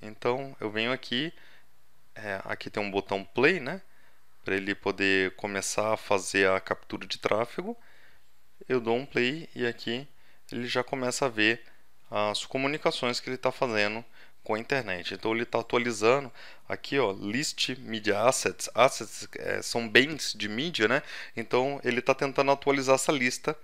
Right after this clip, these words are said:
Caso mais alguém, algum outro browser, esteja conectado também na minha assinatura e faça a ingestão de algum vídeo, ele já apareceria aqui pra mim,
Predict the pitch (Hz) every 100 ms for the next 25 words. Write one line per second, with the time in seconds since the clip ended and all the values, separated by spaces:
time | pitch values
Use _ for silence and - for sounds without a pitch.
0 | - - - - 131 131 143 143 147 135
1 | 117 98 117 139 139 151 107 117 147 113
2 | 113 123 127 101 - 113 143 127 98 -
3 | - - - 127 127 - 139 127 - 120
4 | 113 110 113 120 147 127 120 - 110 104
5 | - 147 165 107 - - 110 - 131 139
6 | 147 135 120 - 123 120 123 131 117 127
7 | 135 143 131 127 - 135 127 135 127 123
8 | - - 151 104 87